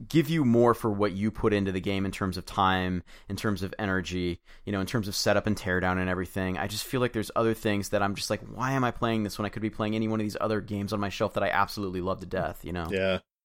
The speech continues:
Speaker 1: Um, so
Speaker 2: Um,
Speaker 1: yeah, I, I
Speaker 2: I
Speaker 1: don't
Speaker 2: mean,
Speaker 1: know,
Speaker 2: all that
Speaker 1: like
Speaker 2: said, I mean, it's still the kind of game where I think I would get it out every once in a while and then play, enjoying it, enjoy playing it once. And
Speaker 1: After, yeah, after we played this last night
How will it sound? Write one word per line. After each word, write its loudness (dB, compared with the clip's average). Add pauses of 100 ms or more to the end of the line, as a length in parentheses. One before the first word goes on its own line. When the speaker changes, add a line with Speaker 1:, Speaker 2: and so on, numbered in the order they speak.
(180)
Speaker 1:
Um, -4 (100)
so 2
Speaker 2:
Um, 6
Speaker 1:
yeah, 4
I, 0
I -4
Speaker 2:
I -4
Speaker 1:
don't 8
Speaker 2:
mean, 10
Speaker 1:
know, 10
Speaker 2:
all 8
that 8 (100)
Speaker 1:
like -10 (300)
Speaker 2:
said, 8
I 8
mean, 4
it's 2
still 8
the 6
kind 4
of 2
game 4
where 6
I 6
think -2
I 4
would 0
get 4
it 2
out 4
every 0
once -4
in -2
a -2
while 0
and -2
then -4
play, -2
enjoying -2
it, -8 (300)
enjoy 0
playing -2
it -8
once. -6
And -8 (160)
Speaker 1:
After, 0 (220)
yeah, 0
after 2
we 0
played 4
this -2
last 0
night -2